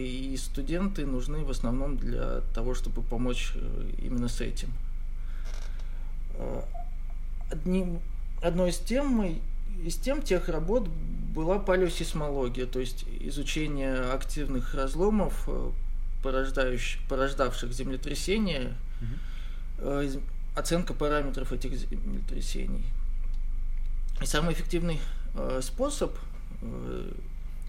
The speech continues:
Speaker 1: изучения палеоземлетрясений — это найти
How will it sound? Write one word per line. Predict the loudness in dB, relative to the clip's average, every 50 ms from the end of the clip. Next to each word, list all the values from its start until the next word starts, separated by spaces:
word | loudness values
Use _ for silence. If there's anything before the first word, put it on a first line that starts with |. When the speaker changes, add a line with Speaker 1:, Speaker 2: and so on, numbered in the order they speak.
| -6 -4 -4 -4
Speaker 1:
изучения | -4 -2 -2 0 0 0 0 0 0
палеоземлетрясений — | 2 2 2 2 2 0 0 0 0 0 0 0 0 0 0 0 0 0 0 0 0 0 0 -2 -2 -2 -2 -2 -2 0 0 0 0 0
это | 0 0 2 2 2 2 2 2 0 0 0
найти | 0 0 0 0 0 0 0 0 0 2 2 0